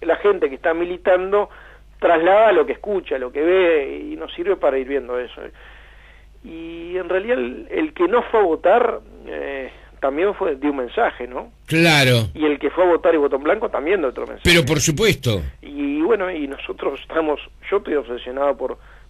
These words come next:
Speaker 1: por hurgar un poquito más con algunos estudios cualitativos, más que cuantitativos, a ver qué pasa por, por esa cabeza. Seguramente desinterés, seguramente mucha gente se sienta defraudada.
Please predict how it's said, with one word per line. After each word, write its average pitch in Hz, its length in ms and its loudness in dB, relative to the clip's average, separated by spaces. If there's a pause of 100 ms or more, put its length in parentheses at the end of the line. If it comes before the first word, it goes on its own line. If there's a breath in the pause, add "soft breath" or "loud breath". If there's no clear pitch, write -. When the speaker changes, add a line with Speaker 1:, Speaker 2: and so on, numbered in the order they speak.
Speaker 1:
por 139 160 -4
hurgar 147 340 4
un 147 100 -2
poquito 139 360 -6
más 160 180 -2
con 127 140 -6
algunos 135 340 -6
estudios 131 520 -4
cualitativos, 131 760 -6
más 120 140 -10
que 131 120 -10
cuantitativos, 127 800 -12 (540 soft breath)
a - 80 -8
ver 139 140 2
qué 139 120 -6
pasa 135 340 -6
por, - 240 -16
por - 160 -12
esa 131 200 -8
cabeza. 160 420 -6
Seguramente 131 720 -6 (540 loud breath)
desinterés, 151 640 -4
seguramente 139 1120 -6
mucha 143 280 -10
gente 131 260 -12
se - 180 -20
sienta 127 220 -8
defraudada. 185 720 2